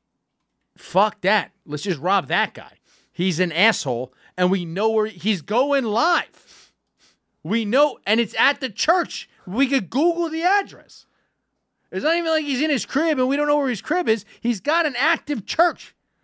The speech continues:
that we could just look up the church, and he's live on Facebook.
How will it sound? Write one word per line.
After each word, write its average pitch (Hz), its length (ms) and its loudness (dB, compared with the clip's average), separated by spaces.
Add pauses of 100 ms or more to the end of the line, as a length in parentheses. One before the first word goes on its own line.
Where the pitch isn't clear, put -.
(140)
that 220 120 0
we 294 80 0
could 294 100 2
just 202 200 -2
look 233 300 0
up 320 220 2
the 294 100 -2
church, - 500 -2 (480)
and 214 100 2
he's 202 140 2
live 294 500 0
on 302 200 -2
Facebook. - 460 -2